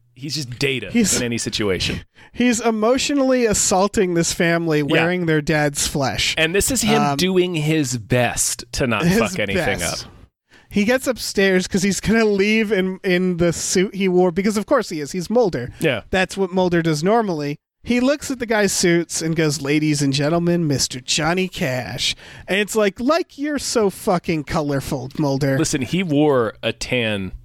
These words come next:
Speaker 1: suit coat
Speaker 2: Yeah,
Speaker 1: on,
Speaker 2: that's
Speaker 1: on the
Speaker 2: true.
Speaker 1: episode drive. He's trying
Speaker 2: Right.
Speaker 1: things out.
Speaker 2: Right, right, right.
Speaker 1: He
Speaker 2: He
Speaker 1: is,
Speaker 2: wore a
Speaker 1: he is
Speaker 2: t-shirt
Speaker 1: experimenting with his
Speaker 2: earlier.
Speaker 1: personal style. Yeah.
Speaker 2: Yeah. You think Morris, when he body <laughs> swapped with Mulder, his first thought was,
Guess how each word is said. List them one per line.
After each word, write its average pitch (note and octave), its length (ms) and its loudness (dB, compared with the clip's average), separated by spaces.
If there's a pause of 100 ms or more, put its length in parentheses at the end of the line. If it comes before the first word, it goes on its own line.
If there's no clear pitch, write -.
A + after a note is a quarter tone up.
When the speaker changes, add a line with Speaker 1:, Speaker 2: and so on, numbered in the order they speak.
(140)
Speaker 1:
suit - 360 -2
coat G#3+ 140 0
Speaker 2:
Yeah, F#3 260 -2 (220)
Speaker 1:
on, D#4 220 -4
Speaker 2:
that's G#3+ 340 0
Speaker 1:
on G2 200 0
the F#2+ 80 0
Speaker 2:
true. F#2 40 -2
Speaker 1:
episode - 440 -4
drive. - 540 -4 (200)
He's A#2+ 320 0
trying A#2+ 500 0
Speaker 2:
Right. A#2+ 80 -4
Speaker 1:
things A#2 380 0
out. - 500 -6 (400)
Speaker 2:
Right, F3+ 300 2
right, E3+ 200 0
right. D#3 220 0
Speaker 1:
He E3 140 4
Speaker 2:
He - 20 2
Speaker 1:
is, A#3 80 2
Speaker 2:
wore B3 140 4
a G#3+ 100 0 (100)
Speaker 1:
he F#3 220 0
is D3+ 140 0
Speaker 2:
t-shirt D3 160 2
Speaker 1:
experimenting D#3+ 1040 0
with D3+ 140 2
his F#3+ 180 2
Speaker 2:
earlier. E3+ 120 2
Speaker 1:
personal B2 360 0
style. F#2 560 0
Yeah. C3 220 0 (380)
Speaker 2:
Yeah. F3+ 300 2 (380)
You A#3+ 160 2
think G4+ 260 2
Morris, A#3+ 420 2
when A3 140 0
he A3+ 80 2
body F#3+ 280 2
<laughs> - 60 -14
swapped - 400 -2
with B3+ 160 -2
Mulder, A3 320 2
his A3 200 2
first G#3 340 0
thought F#3+ 220 2
was, G3 180 0